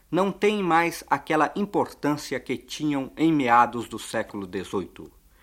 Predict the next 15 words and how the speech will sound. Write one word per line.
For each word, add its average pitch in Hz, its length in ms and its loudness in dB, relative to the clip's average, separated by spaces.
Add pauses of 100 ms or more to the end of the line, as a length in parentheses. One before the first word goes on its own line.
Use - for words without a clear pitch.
(260)
Foi 233 160 2
por 233 220 2
isso 180 420 -6 (240)
que - 80 0
a 127 80 6
mentalidade 135 920 0
se - 220 -8
modificou. 113 760 -6 (340)
Foram 190 380 4
desdenhadas 131 1000 2
as 101 220 -4
obras, 87 600 -4 (300)
desdenhadas 147 920 2
as 117 160 -4
igrejas 170 760 -4